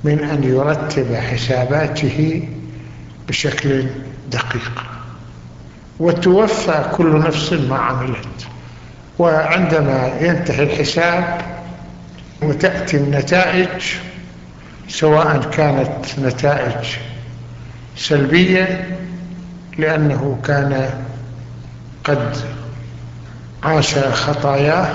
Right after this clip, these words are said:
وسيئاته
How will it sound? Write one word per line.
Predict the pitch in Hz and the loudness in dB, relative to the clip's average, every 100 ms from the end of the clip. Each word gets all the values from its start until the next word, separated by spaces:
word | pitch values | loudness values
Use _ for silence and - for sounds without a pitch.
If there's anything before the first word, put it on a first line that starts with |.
| - - - - - - - - - - - - - - - - | -6 -8 -10 -12 -14 -16 -16 -16 -16 -18 -18 -18 -18 -20 -6 0
وسيئاته | 131 131 123 117 - - - - - - 143 143 147 - 165 - 190 | 2 2 0 -2 -4 -6 -8 -6 -2 2 4 6 4 4 2 4 2